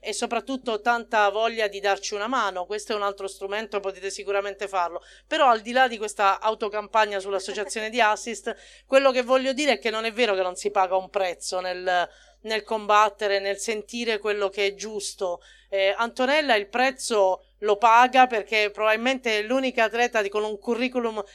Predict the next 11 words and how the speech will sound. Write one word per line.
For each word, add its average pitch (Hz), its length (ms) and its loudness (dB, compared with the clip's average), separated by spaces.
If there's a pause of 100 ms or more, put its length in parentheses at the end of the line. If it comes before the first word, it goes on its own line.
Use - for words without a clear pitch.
(120)
straordinario 226 1080 2 (220)
e 220 120 0
un 226 220 -4
palmarès 247 640 4
sportivo 247 520 0
impressionante 247 1120 0
a 226 80 0
non 240 180 0
avere 233 260 0
un - 160 -6
incarico 226 680 0